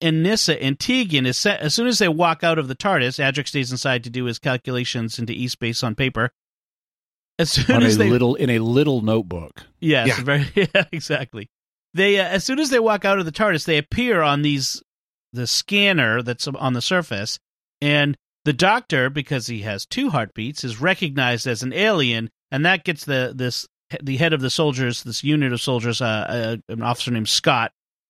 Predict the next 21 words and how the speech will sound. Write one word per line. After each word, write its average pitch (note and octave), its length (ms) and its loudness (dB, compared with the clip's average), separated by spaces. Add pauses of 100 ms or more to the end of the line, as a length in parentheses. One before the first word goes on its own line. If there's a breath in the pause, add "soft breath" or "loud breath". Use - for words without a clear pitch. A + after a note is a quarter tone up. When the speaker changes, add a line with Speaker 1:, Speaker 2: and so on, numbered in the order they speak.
Speaker 1:
that D#3+ 260 2
gets E3 200 0
him E3 260 2 (480)
immediately G3+ 580 4
thinking D#3+ 300 -2
that C#3 160 -2
the C3 80 -4
Doctor D3+ 400 0
is B2+ 80 -6
somehow D3 340 0
responsible B2+ 800 -4 (140)
for A#2 540 0 (240)
whatever's A#2+ 440 2
happened A2+ 400 -2
to A#2+ 100 -4
the G#2+ 320 -4 (640)
archaeologists A#2 920 -2
or A#2 180 -2
the A2 100 -4
Speaker 2:
So A2 180 4
Speaker 1:
paleontologists. A2 920 0